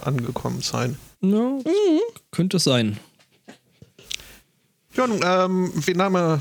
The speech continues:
Speaker 1: denn? Äh, hallo, Angbor.
Speaker 2: Guten Morgen, El Spotto.
Speaker 1: Und einen wunderschönen Tagesanfang, Frau Judith.
Speaker 3: Oh, danke. Dir auch, Spotto.
Speaker 1: Merkst du, bei dir habe ich mir besonders viel Mühe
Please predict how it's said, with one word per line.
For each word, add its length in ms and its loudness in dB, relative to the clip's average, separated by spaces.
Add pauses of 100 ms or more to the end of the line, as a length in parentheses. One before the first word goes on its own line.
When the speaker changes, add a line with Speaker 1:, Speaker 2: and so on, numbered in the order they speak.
(140)
Speaker 1:
denn? 260 0
Äh, 20 0
hallo, 440 2
Angbor. 420 0 (440)
Speaker 2:
Guten 240 0
Morgen, 200 2
El 160 4
Spotto. 400 -4 (1040)
Speaker 1:
Und 400 -2
einen 460 -2
wunderschönen 480 0
Tagesanfang, 1000 0
Frau 500 -2
Judith. 500 -2 (460)
Speaker 3:
Oh, 520 2
danke. 480 2
Dir 340 2
auch, 180 0
Spotto. 640 -2 (420)
Speaker 1:
Merkst 380 0
du, 80 2
bei 140 0
dir 140 0
habe 120 0
ich 80 -4
mir 140 0
besonders 420 0
viel 140 -2
Mühe 240 0